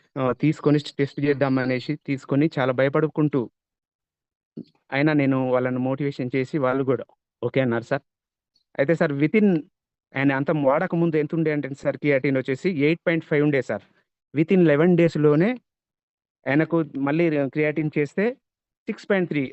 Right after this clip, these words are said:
అంటే, ఉమ్, ఒక పదకొండు రోజులలోనే టూ పాయింట్ త్రీ తగ్గింది సార్.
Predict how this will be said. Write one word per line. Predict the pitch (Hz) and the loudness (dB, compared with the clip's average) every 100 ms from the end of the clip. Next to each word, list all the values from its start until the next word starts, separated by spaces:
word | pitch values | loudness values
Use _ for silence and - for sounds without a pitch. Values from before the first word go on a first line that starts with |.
| - | -6
అంటే, | 147 202 226 _ _ _ - | -4 -2 -4 _ _ _ -8
ఉమ్, | 143 135 131 | -2 -2 -2
ఒక | 143 180 151 - _ _ _ _ - | -2 0 0 -4 _ _ _ _ -4
పదకొండు | 143 160 185 175 | -2 2 2 4
రోజులలోనే | 165 160 151 151 147 147 147 208 269 _ _ _ _ - | 4 4 2 2 0 -2 -2 -4 -6 _ _ _ _ -2
టూ | 202 196 | -2 0
పాయింట్ | 190 185 185 - _ _ _ _ - | -2 -2 -4 -12 _ _ _ _ -4
త్రీ | 165 | -2
తగ్గింది | 156 143 151 147 | 0 0 -2 0
సార్. | 170 | -2